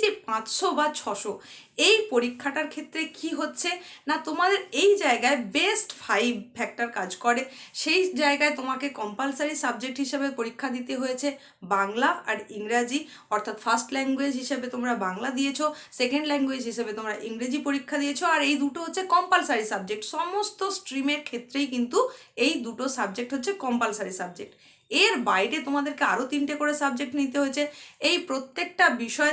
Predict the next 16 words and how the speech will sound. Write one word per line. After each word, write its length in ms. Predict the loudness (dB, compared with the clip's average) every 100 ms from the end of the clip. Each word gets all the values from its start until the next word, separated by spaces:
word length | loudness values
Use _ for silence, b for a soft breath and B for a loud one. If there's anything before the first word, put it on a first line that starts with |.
| 0
ছাড়াও 360 | 0 6 8 6 B B B 4 6
আরও 140 | 6 2
কেউ 140 | 2 2 2
কেউ 120 | 2 0 B B _ 4
আরও 120 | 6 4
একটা 160 | 2 0 0
সাবজেক্ট 340 | 0 -2 -4 -2
রাখতে 260 | -4 -2 -2 0
পেরেছিলে, 480 | 0 0 0 2 0 B B B -6 0
যেটাকে 300 | 4 4 4 2
বলা 160 | 2 0
হচ্ছে 220 | -4 -4 -4
কিনা 160 | -2 -4 -2
ফোর্থ 240 | -4 -4 -6 -4
সাবজেক্ট। 440 | -4 -2 -4 -4 -4 2
পাস 200 | 4